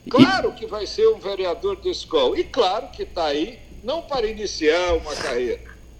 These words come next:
mas para concluir uma carreira com a serenidade, a tranquilidade de quem aprendeu muito. Eu tô há trinta e cinco anos com, na vida pública. Só fiz acumular, acumular amizade, acumular conhecimento.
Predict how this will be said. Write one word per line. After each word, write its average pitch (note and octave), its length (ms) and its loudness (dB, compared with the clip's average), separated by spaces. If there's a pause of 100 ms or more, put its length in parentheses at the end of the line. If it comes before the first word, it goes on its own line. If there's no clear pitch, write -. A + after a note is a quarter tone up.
mas D#3 180 -4
para G3 280 -2
concluir G3 880 0
uma E3 200 -6
carreira E3+ 600 0 (300)
com C#4 80 -10
a C4+ 100 -2
serenidade, G#3 1000 -4
a F3+ 80 -6
tranquilidade F3 880 -4
de F3+ 160 -2
quem F#3+ 240 -4
aprendeu F3 720 -2
muito. C#3+ 380 -10 (340)
Eu E3 180 6
tô F#3+ 460 4
há F#3 100 0
trinta G#3+ 400 -4
e D3+ 40 -2
cinco C#3 460 -2
anos F3 460 -2
com, E3 200 -4
na E3 200 0
vida D3 320 0
pública. C3+ 600 -6 (240)
Só - 220 0
fiz G#3 320 -2
acumular, A3 760 2
acumular D3 500 -2
amizade, E3+ 640 -2
acumular B2+ 440 -6
conhecimento. D3 960 -6